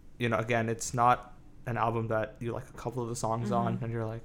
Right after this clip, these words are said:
Speaker 1: "Oh, this is pretty cool," and then the rest of it you pretty much shun, you don't listen to
Speaker 2: Yeah.
Speaker 1: at all. It's something you can listen to start to finish on repeat forever and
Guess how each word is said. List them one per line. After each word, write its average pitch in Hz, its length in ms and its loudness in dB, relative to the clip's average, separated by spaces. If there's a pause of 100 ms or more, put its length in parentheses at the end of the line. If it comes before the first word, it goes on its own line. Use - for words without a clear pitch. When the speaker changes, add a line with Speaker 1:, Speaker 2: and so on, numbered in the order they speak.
(100)
Speaker 1:
"Oh, 254 200 -4
this 220 160 -2
is - 60 -16
pretty 160 240 -2
cool," 131 220 2
and 123 80 2
then 113 200 0
the 120 100 -2
rest 120 220 -2
of 120 120 0
it 117 120 0
you 113 220 -6 (240)
pretty 120 160 -4
much 117 140 -6
shun, 113 280 -2
you 113 80 -2
don't 113 200 -4
listen 117 240 -6
to 156 60 0
Speaker 2:
Yeah. 160 180 6
Speaker 1:
at - 40 0
all. 120 300 0 (380)
It's 127 120 2
something 139 300 2
you 123 80 -2
can 123 160 0
listen 117 260 -2
to 113 300 -2
start 123 340 -2
to - 60 -12
finish 110 580 -4
on 123 220 4
repeat 113 400 -4
forever 107 480 0
and 90 80 4